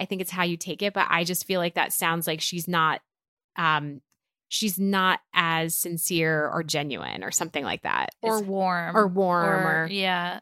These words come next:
Speaker 1: I didn't
Speaker 2: yeah.
Speaker 1: like that aspect of it. Um, but I also think it's worth mentioning that, you know, the article doesn't make Harry and Meghan look great either. I feel like it's like, it kind of makes them sound like it was a huge nuisance that Kate had to deal with and it was something she couldn't control and that was so annoying.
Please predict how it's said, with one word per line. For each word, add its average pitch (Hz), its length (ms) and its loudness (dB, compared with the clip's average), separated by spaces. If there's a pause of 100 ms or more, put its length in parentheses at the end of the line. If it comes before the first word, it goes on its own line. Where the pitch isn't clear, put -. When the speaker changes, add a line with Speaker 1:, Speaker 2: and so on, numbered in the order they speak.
(120)
Speaker 1:
I 190 80 4
didn't 247 140 8
Speaker 2:
yeah. 240 100 6
Speaker 1:
like 196 220 4
that 170 160 6
aspect 151 440 2
of 143 140 4
it. 135 220 6
Um, 156 240 4
but 233 140 6
I 285 80 10
also 453 280 6
think 330 160 2
it's 233 100 -2
worth 208 160 2
mentioning 190 420 2
that, 175 200 2
you 208 80 2
know, 156 240 4
the 175 140 0
article 339 320 4 (120)
doesn't 208 300 2
make 226 160 0
Harry 214 240 0
and 208 120 0
Meghan 233 280 0
look 160 140 -4
great 120 260 -2
either. 233 260 2
I 147 100 2
feel 208 180 0
like 190 160 0
it's - 120 -6
like, 160 200 -2
it 180 80 -10
kind 403 280 -2
of 370 60 4
makes 240 220 2
them 185 100 0
sound 180 160 2
like 160 160 -2
it 127 60 -6
was 165 120 -2
a 170 40 0
huge 262 360 2
nuisance 190 440 0
that - 140 -6
Kate 226 200 -2
had 226 200 0
to 208 80 -2
deal 180 300 0
with 185 160 2
and 160 80 -2
it 156 60 -4
was - 80 -4
something 190 280 -4
she 165 180 -6
couldn't 220 360 -2
control 185 440 0
and 165 100 0
that - 80 -2
was - 80 -6
so 214 200 2
annoying. 185 520 2